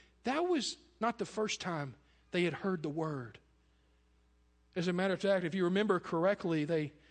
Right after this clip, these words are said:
they heard and studied the scriptures. King Nebuchadnezzar assigned Daniel to the high office of the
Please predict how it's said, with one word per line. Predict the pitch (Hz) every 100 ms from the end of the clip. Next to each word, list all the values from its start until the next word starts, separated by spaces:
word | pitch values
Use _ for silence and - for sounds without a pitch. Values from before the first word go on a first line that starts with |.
| -
they | 170
heard | 160 220 226
and | 190
studied | - - 220 190
the | 156
scriptures. | - - 233 - 160
King | - 247 247
Nebuchadnezzar | 226 214 196 190 220 214 180 156 - -
assigned | 190 233 220 190
Daniel | 196 226 226 196
to |
the | 190
high | 175 196 220
office | 202 214 214 185 -
of | 175
the | 175